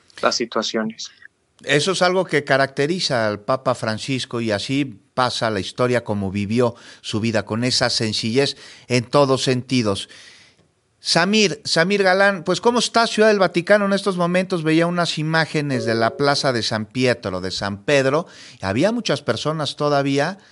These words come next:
Speaker 2: pues, orando, orando por el eterno descanso de Jorge Bergoglio.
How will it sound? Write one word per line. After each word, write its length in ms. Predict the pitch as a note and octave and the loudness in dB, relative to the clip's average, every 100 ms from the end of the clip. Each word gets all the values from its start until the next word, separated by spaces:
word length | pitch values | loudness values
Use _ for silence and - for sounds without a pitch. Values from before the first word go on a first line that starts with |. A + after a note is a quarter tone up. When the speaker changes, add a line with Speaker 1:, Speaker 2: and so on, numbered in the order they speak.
| - - _ _ | -20 -20 _ _
Speaker 2:
pues, 240 | B2 A#2+ | -2 2
orando, 420 | C3 D#3 F3+ D3+ A#2+ | 4 4 2 0 0
orando 400 | B2 D#3 D#3+ D#3+ | 2 2 0 -2
por 160 | C3+ | 0
el 140 | A#2+ A2 | 0 0
eterno 500 | A2 - C#3+ C#3 B2+ | -2 0 0 0 -2
descanso 600 | G#2+ - C3 B2 - G#2+ | -2 0 0 0 -4 -4
de 540 | G#2 F#2+ F#2 F2+ F2 - | -2 -2 -2 -2 -4 -6
Jorge 280 | A#2 G#2+ | -8 -6
Bergoglio. 500 | F#2+ F#2 E2 C2+ C2 | -8 -6 -8 -8 -12